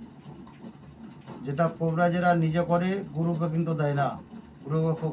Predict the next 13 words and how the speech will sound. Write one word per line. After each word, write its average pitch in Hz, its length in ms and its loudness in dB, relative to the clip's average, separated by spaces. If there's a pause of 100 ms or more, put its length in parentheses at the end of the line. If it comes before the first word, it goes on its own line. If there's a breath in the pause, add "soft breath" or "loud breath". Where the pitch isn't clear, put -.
কম 165 160 2 (100)
দেয়। 107 160 -6 (3000)
তো - 100 -12
এটা 160 140 4 (100)
এক 170 80 4 (100)
নম্বর 190 260 8 (120)
বশীকরণের 202 680 6
জন্য 185 160 8 (360)
নিয়ে 175 180 8
আসা 165 220 4
হয়েছে, 139 300 0 (1900)
এক 165 80 4 (180)
নম্বর 170 320 4